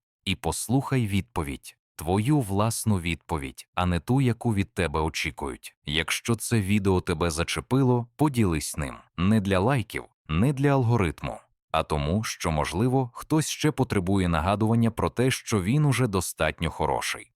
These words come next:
А якщо ти готовий зупинити гонитву за ідеальним життям і почати жити своє справжнє життя, напиши в коментарях:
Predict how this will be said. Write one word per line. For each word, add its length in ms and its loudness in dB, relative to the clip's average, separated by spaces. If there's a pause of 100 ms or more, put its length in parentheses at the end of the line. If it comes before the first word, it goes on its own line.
(160)
А 100 0
якщо 400 -2
ти 120 0
готовий 440 2
зупинити 600 2
гонитву 520 0
за 140 -2
ідеальним 500 0
життям 520 -2 (200)
і 100 -4
почати 480 0
жити 260 0
своє 320 0
справжнє 560 -2
життя, 500 -4 (260)
напиши 520 0
в 80 -10
коментарях: 840 0